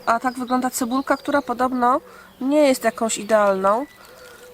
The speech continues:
Podobno ma nie zakwitnąć, ale ja jestem przekorna, więc i tak wsadzę je do ziemi,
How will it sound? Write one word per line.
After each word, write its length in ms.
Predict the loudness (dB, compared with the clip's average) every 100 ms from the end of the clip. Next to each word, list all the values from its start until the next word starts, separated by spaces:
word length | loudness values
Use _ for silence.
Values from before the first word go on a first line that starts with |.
| -10 -2
Podobno 320 | 0 2 2
ma 100 | 2
nie 120 | 0
zakwitnąć, 560 | -2 -4 -8 -10 -8 -2
ale 260 | -2 0
ja 100 | 0
jestem 220 | 0 -2
przekorna, 540 | -6 -6 0 0 0 -4
więc 160 | -4
i 60 | -6
tak 180 | -6 -4
wsadzę 300 | -4 -2 -2
je 80 | -4
do 120 | -6
ziemi, 420 | -6 -4 -4 -6